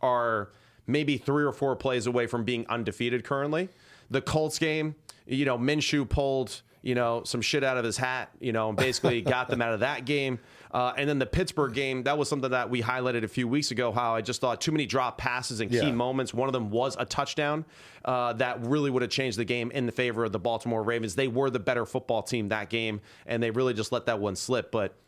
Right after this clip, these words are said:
Speaker 1: this team is dangerous, and the defense is really fun to watch. They got after the Detroit Lions in this one.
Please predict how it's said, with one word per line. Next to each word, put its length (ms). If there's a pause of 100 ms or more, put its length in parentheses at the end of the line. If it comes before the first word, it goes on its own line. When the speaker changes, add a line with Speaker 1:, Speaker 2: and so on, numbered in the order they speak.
Speaker 1:
this 160
team 240
is 140
dangerous, 640 (340)
and 380
the 100
defense 840 (380)
is 640 (300)
really 320
fun 240
to 80
watch. 500 (200)
They 200
got 320
after 320
the 120
Detroit 300
Lions 340
in 40
this 160
one. 160